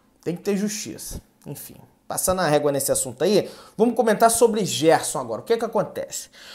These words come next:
Vocês lembram um tempo atrás que eu bati um papo aqui com vocês e eu falei, "Gente, o Gerson, ele recebeu convite pra jogar lá na seleção sub-vinte e três, o pré-olímpico classificatório pras Olimpíadas desse ano em Tóquio."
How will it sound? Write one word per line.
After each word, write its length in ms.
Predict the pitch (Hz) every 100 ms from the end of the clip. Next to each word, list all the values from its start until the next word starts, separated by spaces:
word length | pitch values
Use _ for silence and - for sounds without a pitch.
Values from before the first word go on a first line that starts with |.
| - -
Vocês 260 | - 240
lembram 300 | 311 285 262
um 60 | 196
tempo 280 | 202 190 170
atrás 480 | - - 180 156
que 60 | -
eu 80 | 160
bati 280 | 147 143 151
um 60 |
papo 360 | 131 156 147 -
aqui 180 | - 139
com 180 | - 127
vocês 380 | 123 139 151
e 20 | 147
eu 40 |
falei, 460 | 147 143 147 127 - _ _
"Gente, 640 | 131 202 160 107 - - - _ -
o 120 | 147
Gerson, 580 | 113 156 190 - - 113 - _ - -
ele 120 | 170
recebeu 440 | 180 170 170 156
convite 680 | 160 165 123 156 208 - - _ _
pra 160 | - 226
jogar 340 | 214 233 175
lá 140 | 185 202
na 140 | 202
seleção 360 | 196 196 185 180
sub-vinte 440 | 180 156 175 208
e 60 | -
três, 340 | 180 202 202 -
o 80 |
pré-olímpico 760 | 220 240 247 247 190 208 208 -
classificatório 800 | 208 190 190 214 - - 196 190
pras 200 | 214 185
Olimpíadas 460 | 196 196 196 190 190
desse 300 | 190 190 175
ano 120 | 208
em 20 |
Tóquio." 400 | 233 160 120 -